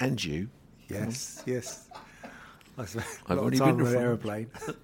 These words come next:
Speaker 1: I've only been to France once. <laughs> Right, so, so we started this with a conversation about Donald Trump. Has the world changed?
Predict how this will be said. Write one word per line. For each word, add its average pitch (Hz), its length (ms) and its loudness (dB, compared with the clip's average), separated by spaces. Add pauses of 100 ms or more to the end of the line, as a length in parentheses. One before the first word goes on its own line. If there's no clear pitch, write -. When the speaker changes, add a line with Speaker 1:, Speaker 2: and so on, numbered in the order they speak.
(140)
Speaker 1:
I've - 480 -14
only 160 140 2
been 175 120 2
to 170 80 0
France 151 400 0
once. 131 380 -4 (260)
<laughs> 151 140 -2 (960)
Right, 107 300 4
so, 127 240 8 (140)
so 127 180 6
we 131 100 6
started 160 300 4
this 117 160 6
with 104 100 4
a 98 40 6
conversation 87 420 0
about 85 120 0
Donald 80 280 0
Trump. 76 300 -2 (140)
Has 123 200 2
the 117 80 2
world 101 260 6
changed? 82 640 0